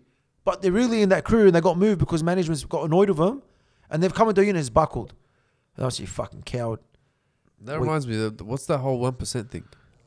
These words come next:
Speaker 2: Like, I know what it is, but people out there that don't know, what is that? That tattoo, what does that represent?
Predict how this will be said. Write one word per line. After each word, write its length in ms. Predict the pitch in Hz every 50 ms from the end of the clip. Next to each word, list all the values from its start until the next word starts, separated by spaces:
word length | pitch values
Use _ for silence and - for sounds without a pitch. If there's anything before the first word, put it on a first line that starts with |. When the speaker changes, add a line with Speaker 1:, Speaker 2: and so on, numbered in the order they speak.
| _ _ -
Speaker 2:
Like, 120 | 98 104 107
I 120 | 113 127
know 140 | 131 131 123
what 120 | 117 110
it 80 | 107 107
is, 100 | 104 92
but 160 | 98 95 -
people 240 | - 123 110 107 107
out 200 | 101 98 98 -
there 120 | 101 101 98
that 180 | 95 92 90
don't 160 | - 98 95
know, 140 | 95 90 80 73
what 140 | 82 98
is 140 | 98 95 -
that? 140 | - - - _ _ _ _ _ _ _ _ _ _ _ _ _ _ _ _ _ _ _ _ _ _
That 140 | - 90 -
tattoo, 320 | - 104 95 95 95 92 92
what 80 | 92
does 140 | 95 87 87
that 140 | - 92 92
represent? 400 | 92 90 - - 98 95 -